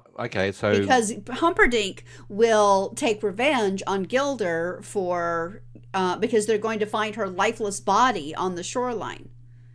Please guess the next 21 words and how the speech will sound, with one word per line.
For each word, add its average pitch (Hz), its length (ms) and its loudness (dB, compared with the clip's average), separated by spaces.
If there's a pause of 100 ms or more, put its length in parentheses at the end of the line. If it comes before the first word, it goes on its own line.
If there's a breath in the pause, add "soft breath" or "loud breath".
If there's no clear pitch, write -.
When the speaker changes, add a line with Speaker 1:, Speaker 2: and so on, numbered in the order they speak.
(140 soft breath)
Speaker 1:
So - 140 -2
they, 107 260 6
so 113 160 -4
their 107 180 0
intention 107 580 -10
was 101 240 4
to 123 100 -10
kill 107 300 -2
her, 135 200 0
not 101 240 -2
to - 60 -18
keep 110 260 -8
her? 170 240 -4
Speaker 2:
Was 233 200 0
to 240 120 -6
kill 254 300 0
her 240 180 0
and 180 140 -4
start 180 240 -4
a 170 60 -6
war. - 320 -12